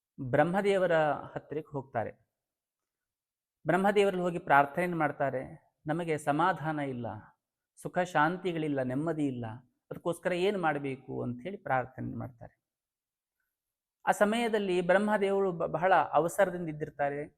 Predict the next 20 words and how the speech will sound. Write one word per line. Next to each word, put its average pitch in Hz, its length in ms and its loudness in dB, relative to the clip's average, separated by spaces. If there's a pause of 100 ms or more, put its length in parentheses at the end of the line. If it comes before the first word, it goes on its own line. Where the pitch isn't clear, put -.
(520)
ಹಾಗಾಗಿ 190 420 4
ಅವರು 175 380 0
ಮೂರೂ 214 560 0
ಜನರಿಗೂ 180 680 -4
ಒಂದೇ 196 320 2
ಅಕ್ಷರವನ್ನು 185 640 -4
ಹೇಳ್ತಾರೆ, 156 380 -6 (500)
"ದ, - 20 4
ದ, 185 500 8
ದ" 160 100 2 (260)
ಅಂತೇಳಿ 143 260 -10
ಹೇಳ್ತಾರೆ. - 480 -16 (1400)
ಮೂರೂ 247 260 4
ಜನಕ್ಕೂ 233 360 4
ಒಂದೇ 208 260 4
ಅಕ್ಷರವನ್ನು 220 460 2
ಹೇಳಿದಾಗ 196 400 4
ಅವರಿಗೆ 202 200 0
ಅರ್ಥ 180 240 0
ಆಗೋದಿಲ್ಲ. 165 720 0